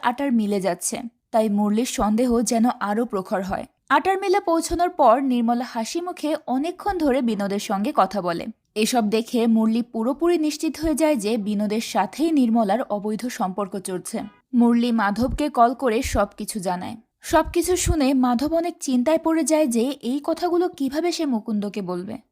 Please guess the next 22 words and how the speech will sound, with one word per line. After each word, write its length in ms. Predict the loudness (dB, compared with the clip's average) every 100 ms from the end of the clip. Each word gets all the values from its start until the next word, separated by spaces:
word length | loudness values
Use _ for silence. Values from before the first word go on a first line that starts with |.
| _
মুরলি 280 | 2 4 4
বলে, 340 | 4 2 0 -8 _ -14
"ঘটনা 420 | -6 -4 0 0
যেহেতু 320 | 0 0 0 0
সত্যি, 460 | 0 -2 -2 -6
ভাইয়াকে 440 | -2 0 0 0 0
তো 120 | 2
জানাতেই 500 | 2 4 2 2 -2
হবে।" 280 | -2 -6 -10 -16 _
তখন 260 | -4 0 2
মাধব 340 | 4 4 2
বলে, 360 | 6 4 4 -2 -8 _
"আমি 220 | -6 -2 0
একা 300 | 0 0 0
এসব 260 | 2 2
মুকুন্দকে 500 | 2 2 0 -2 0
বলতে 300 | 0 0 0
পারবো 300 | 0 0 -2
না, 180 | -6 -10 _ _
তুই 140 | 0 0
ফিরে 320 | 0 2 2
আয়, 140 | 2